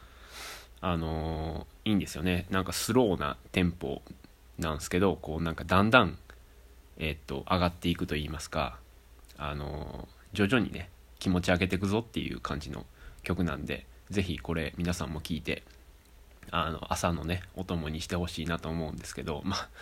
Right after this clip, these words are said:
あの、別にそれは個人のあれですけど、あの「なるよ、朝の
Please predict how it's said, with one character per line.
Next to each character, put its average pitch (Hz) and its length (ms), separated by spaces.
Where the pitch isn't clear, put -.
あ 101 120
の、 85 200
別 92 160
に 95 80
そ 98 100
れ 95 60
は 92 60
個 98 120
人 98 140
の 82 100
あ 80 40
れ 82 80
で 85 80
す - 80
け 82 100
ど、 78 180
あ 90 120
の 78 380
「な 92 160
る 98 80
よ、 113 180
朝 92 220
の 82 220